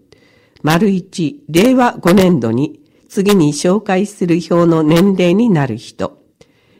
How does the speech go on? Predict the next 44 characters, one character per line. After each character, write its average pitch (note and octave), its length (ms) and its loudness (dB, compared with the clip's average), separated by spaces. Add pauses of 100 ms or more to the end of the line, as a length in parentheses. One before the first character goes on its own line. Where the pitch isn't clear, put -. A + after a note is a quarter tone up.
(140)
丸 D3+ 300 0
二、 C#3+ 260 -2 (320)
六 D#3+ 260 -2
十 A#3+ 140 0
歳 A#3+ 440 -2
以 A3+ 60 -2
上、 B2 280 -6 (400)
六 F3 260 -2
十 A3+ 220 0
五 G#3+ 120 0
歳 G3+ 260 0
未 A#3+ 180 4
満 D3+ 240 0
の C3 100 -2
人 C#3+ 260 -4
で、 G#2+ 280 -6 (240)
心 A3 360 2
臓、 C#3 380 -2
腎 F3+ 320 2
臓、 B2 460 -6
ま F3+ 160 -2
た E3 160 -6
は D3+ 260 -4
呼 F#3 120 -2
吸 B3+ 280 -2
器 - 160 -8
の E3+ 160 0
機-、 G#3+ 260 -4 (560)
機 G#3+ 180 0
能 D#3+ 200 4
に、 A#2 240 -4 (540)
自 G3+ 180 0
己 C4+ 40 -8 (140)
の D3 200 0
身 A#3+ 320 0
辺 F3+ 220 -2
の D#3 180 0
日 F3+ 320 0
常 C4+ 200 0
生 C4+ 280 -2
活 A#3 260 -6
活 G#3+ 320 -6
動 C3 220 0
が C3+ 200 -6